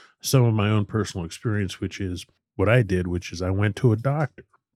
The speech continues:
You might try some medication. Millions of people are doing it. Everybody's doing it, man. Why don't you join in? And you know what? I did, and things got better.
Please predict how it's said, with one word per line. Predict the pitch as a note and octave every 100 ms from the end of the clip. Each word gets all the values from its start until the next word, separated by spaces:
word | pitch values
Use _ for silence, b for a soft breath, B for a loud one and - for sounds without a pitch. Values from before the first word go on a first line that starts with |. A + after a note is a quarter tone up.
| _ -
You | F#3+
might | C#3 E2
try | - F#2
some | - G2
medication. | G#2 A2 - C3 D#3 - D2+ E2+
Millions | G#2+ A2 A2 G2+
of | -
people | - C#3+ G2+
are | F#2 F2
doing | C3 C#3 G2
it. | G#2+ _ b b b
Everybody's | F#3+ G#3 E3 F#2+ -
doing | C3+ A2+
it, | E2+
man. | E2 D#2 D2+ - -
Why | F#2+
don't | F#2+ E2+
you | G2
join | G2 F#2 F#2
in? | D3 F#2 -
And | B2
you | A#2+
know | C3
what? | D#3+ F#3 -
I | A#2+
did, | A2+ D3+ F#2 A#2+ -
and | G#2+
things | - G2+ F#2
got | F#2 F2+ -
better. | B2+ -